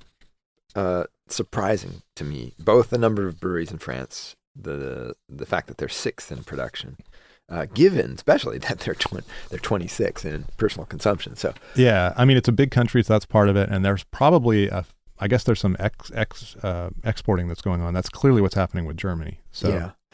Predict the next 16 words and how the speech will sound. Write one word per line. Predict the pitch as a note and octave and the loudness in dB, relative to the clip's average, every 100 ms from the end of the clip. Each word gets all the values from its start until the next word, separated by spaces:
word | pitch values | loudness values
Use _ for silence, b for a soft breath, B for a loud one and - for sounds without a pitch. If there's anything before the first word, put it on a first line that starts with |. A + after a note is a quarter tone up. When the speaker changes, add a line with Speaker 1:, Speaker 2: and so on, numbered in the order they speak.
| - | 0
Speaker 1:
The | B2 | 4
one | D#3+ | 4
thing | D#3+ A#2+ | 4 4
I | |
did | G2+ A#2 | 6 6
notice, | A2 G2+ F#2 - - | 6 6 4 0 -8
and, | - F2 - | -6 -4 -4
um, | D#2+ - - - | -6 -8 -12 -8
this | E2 | -4
is | |
probably | F2+ D#2+ | 0 -2
too | - F2 | -2 -6
soon | - D#2+ | -4 -6
to, | - - - | -8 -12 -2
to | |
really | E2+ D#2+ | 0 0